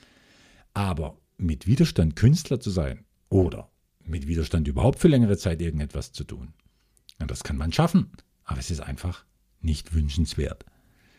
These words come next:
Mit den Seminaren also habe ich überhaupt keinen Druck und ich halte sie genauso fröhlich mit zwölf Teilnehmern wie mit vierzig oder sechzig, weil mich da nichts zwingt, sondern weil's mich zieht.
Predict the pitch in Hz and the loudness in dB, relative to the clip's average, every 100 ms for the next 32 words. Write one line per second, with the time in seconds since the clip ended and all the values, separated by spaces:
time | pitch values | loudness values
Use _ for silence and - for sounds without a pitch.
0 | _ _ _ - - - _ _ _ _ | _ _ _ -20 -20 -20 _ _ _ _
1 | 120 120 95 107 90 76 - 95 113 127 | 6 6 4 0 0 0 -4 -6 -4 -2
2 | 127 147 156 151 - 208 190 160 139 - | -2 0 -2 -4 2 6 6 6 4 2
3 | _ - - - 104 95 113 107 92 78 | _ -20 -10 0 2 4 2 0 -2 -2
4 | 78 113 196 190 - 156 156 - 73 165 | -2 0 2 2 2 0 0 -2 -4 0
5 | 190 - 170 151 156 175 190 - - 80 | 0 0 -2 0 0 2 2 -2 -6 -2
6 | 98 - 76 - 90 131 190 208 113 - | -2 -2 -6 -4 -2 0 -2 -2 -4 -4
7 | _ 73 92 98 95 95 - 82 73 69 | _ -4 0 2 2 0 -2 -4 -2 -4
8 | - 69 76 - - - - - - 104 | -4 -4 -4 -4 -8 -10 -10 -10 0 4
9 | 123 123 - - - - 90 95 104 104 | 4 2 -6 -20 -20 -10 -4 -2 0 2
10 | 113 - 104 120 - - - 147 175 104 | 0 0 2 2 2 -4 0 2 4 4
11 | - | 0